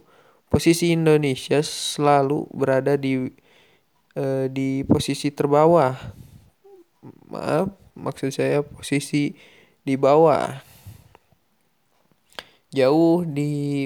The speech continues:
bawah negara-negara tetangga seperti Singapura, Malaysia, ataupun Vietnam.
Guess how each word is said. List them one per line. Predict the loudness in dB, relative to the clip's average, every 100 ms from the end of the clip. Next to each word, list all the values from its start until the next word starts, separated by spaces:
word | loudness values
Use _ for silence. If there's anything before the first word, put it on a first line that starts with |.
| -4
bawah | 0 0 -2
negara-negara | -2 -2 0 -2 -4 -2 0 -2 -6 _
tetangga | -20 -6 -2 -2 2 0 0
seperti | -8 -12 -12 -16
Singapura, | -8 -8 -4 0 2 2 2 0 -6 -20 _ _
Malaysia, | 2 2 2 2 4 6 6 4
ataupun | 0 0 2 4 2 2
Vietnam. | 2 2 0 -6 -8 -6